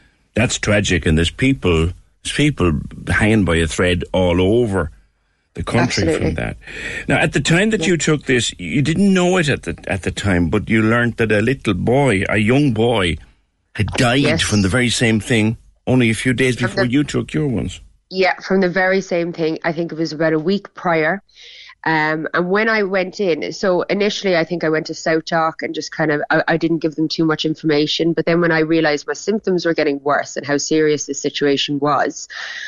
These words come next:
Speaker 2: when I went to the hospital, um, I got honest with it and just said, "Listen, I'm after taking these tablets." Um, 'cause I started Googling and I think I seen that, yeah, and, and I had heard it on the news at the time that a boy had died from them.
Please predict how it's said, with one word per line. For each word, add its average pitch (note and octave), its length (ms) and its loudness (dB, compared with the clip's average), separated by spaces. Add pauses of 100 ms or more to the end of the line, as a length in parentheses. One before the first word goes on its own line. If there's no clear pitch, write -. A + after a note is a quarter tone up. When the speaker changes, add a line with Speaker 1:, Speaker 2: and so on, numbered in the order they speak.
(560)
Speaker 2:
when B3 140 2
I A#3+ 80 4
went G3+ 180 0
to - 60 -12
the F3 80 -2
hospital, E3 640 -2 (120)
um, D3+ 420 0
I D#3 120 0
got D3+ 200 -2
honest D#3 420 -2
with E3 160 -2
it G#3 300 -2
and D3 320 -2
just - 180 -6
said, C#3+ 260 -2
"Listen, E3+ 360 0
I'm D#3+ 140 2
after E3+ 200 -2
taking C#3+ 300 -2
these C#3 160 0
tablets." F#3 680 0
Um, C#3+ 540 0 (580)
'cause E3+ 120 0
I D#3+ 80 2
started D#3+ 380 -2
Googling E3+ 500 2
and D#3 120 0
I D3+ 60 -2
think D3+ 200 -4
I C#3 80 -2
seen C#3+ 360 0
that, C3+ 160 0
yeah, D#3+ 260 2
and, - 180 0
and F3+ 300 0
I F3+ 60 -2
had D#3+ 280 -4
heard D#3 320 -6
it C#3+ 60 -12
on C#3+ 180 -6
the C#3+ 400 -2
news D3+ 280 0
at - 100 -4
the - 60 -10
time C3+ 340 -4
that C3 160 -2
a - 40 -6
boy D3+ 220 0
had C#3 140 -2
died D3 280 0
from E3 200 -4
them. F3 180 0